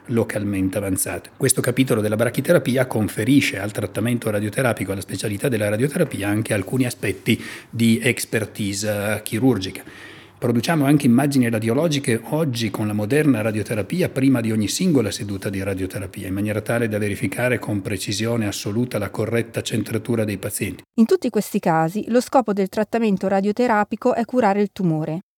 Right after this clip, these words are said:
Speaker 2: ma potrebbe darsi che un paziente abbia bisogno della radioterapia anche per altri motivi. Gli esperti le chiamano finalità citoriduttive o palliative, e dal punto di vista pratico si tratta della necessità di controllare sintomi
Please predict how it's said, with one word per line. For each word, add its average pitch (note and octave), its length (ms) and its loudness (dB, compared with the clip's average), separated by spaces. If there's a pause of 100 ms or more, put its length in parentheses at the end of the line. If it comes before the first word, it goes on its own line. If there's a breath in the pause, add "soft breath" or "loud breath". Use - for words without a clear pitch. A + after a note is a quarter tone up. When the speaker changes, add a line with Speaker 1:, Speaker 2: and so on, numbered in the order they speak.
Speaker 2:
ma A#3 100 2
potrebbe C4+ 400 2
darsi E3 480 0
che A#3+ 100 0
un A3+ 120 2
paziente F3 600 0
abbia G#3+ 260 4
bisogno G#3 400 4
della F#3 260 2
radioterapia F#3+ 840 0
anche D4 300 0
per C4 120 4
altri G#3+ 300 2
motivi. E3+ 520 -2 (480)
Gli B3 120 4
esperti E4 560 4
le D#4 100 4
chiamano F3 460 4
finalità A#3 640 4
citoriduttive A#3+ 1040 2
o A#3 100 4
palliative, F#3 720 0 (240)
e A#3+ 60 2
dal A#3+ 140 8
punto D#4+ 240 4
di B3 80 2
vista B3+ 280 4
pratico F3 520 2
si C4+ 160 0
tratta A#3+ 320 4
della G3 180 6
necessità G#3 560 0
di E3+ 140 -2
controllare A3+ 640 2
sintomi F3+ 720 2